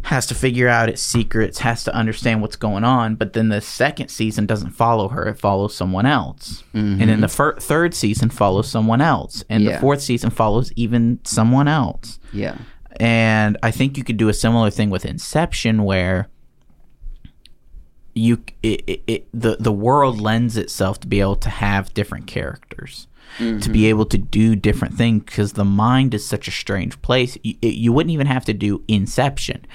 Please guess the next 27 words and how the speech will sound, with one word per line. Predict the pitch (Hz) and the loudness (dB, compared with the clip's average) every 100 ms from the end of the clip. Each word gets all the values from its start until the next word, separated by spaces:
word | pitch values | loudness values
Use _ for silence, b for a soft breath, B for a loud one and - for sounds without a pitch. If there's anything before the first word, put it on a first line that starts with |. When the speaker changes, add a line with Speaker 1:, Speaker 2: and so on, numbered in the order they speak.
| B B B | B B B
Speaker 1:
Inception | 123 110 139 143 156 | -2 0 0 0 0
is | 139 - | 0 -2
just | - 123 - | -4 -4 -4
one, | 98 92 104 117 120 123 131 139 B B B B B - - - | -4 -2 2 4 4 4 2 0 B B B B B -20 -12 0
uh, | 101 95 95 | 2 2 -2
thing | - - 139 165 110 98 104 | -6 -4 0 2 2 2 0
that | - 107 95 | 0 -2 -2
this, | 113 101 - - - | -2 -2 -4 -12 -4
that | 101 101 | -4 -2
this | 98 101 113 101 | -4 -4 -6 -8
dream | - 110 110 131 143 139 135 139 - - - - - | -8 0 4 4 4 2 2 0 -6 -20 -20 -20 -8
machine | 107 104 - - 107 98 92 98 107 135 - - | 0 0 0 0 0 0 -2 -4 -6 -10 -20 -12
Speaker 2:
Yeah. | 110 101 113 - | -8 -6 -8 -6
Speaker 1:
can | - 113 107 104 | 0 2 4 2
possibly | - - 113 107 104 92 92 | -2 0 0 0 -4 -2 -4
do. | 92 127 110 - - B B B | 0 2 2 -2 -12 B B B
I | - 113 | -2 -2
think | 131 127 117 | 2 0 0
it'd | 95 | -2
be | 101 | -4
interesting | - 110 - - - 101 | 0 -2 -2 -4 -2 -2
to | |
come | 92 - 104 | -2 0 2
up | 104 95 95 | 2 0 -4
with | - | -4
another | 95 107 139 | -2 0 0
concept | 139 - 85 139 - 90 82 - - | -2 -4 -4 -6 -2 -2 -2 -6 -14